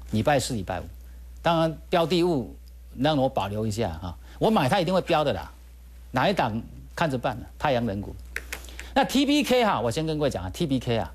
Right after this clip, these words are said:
三六七三的T B K啊，我们不是在上个礼拜五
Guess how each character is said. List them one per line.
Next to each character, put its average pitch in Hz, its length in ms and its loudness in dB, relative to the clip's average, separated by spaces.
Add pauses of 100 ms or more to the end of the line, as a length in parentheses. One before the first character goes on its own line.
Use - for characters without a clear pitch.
(340)
三 226 380 2
六 226 300 4 (100)
七 165 280 0
三 147 160 2
的 131 60 0
T 127 120 -4
B 123 140 2
K 110 160 0
啊， 85 140 -2
我 127 80 2
们 175 140 2
不 180 80 4
是 185 140 0
在 156 320 4
上 175 160 0
个 151 60 0
礼 117 100 0
拜 147 140 2
五 110 220 -2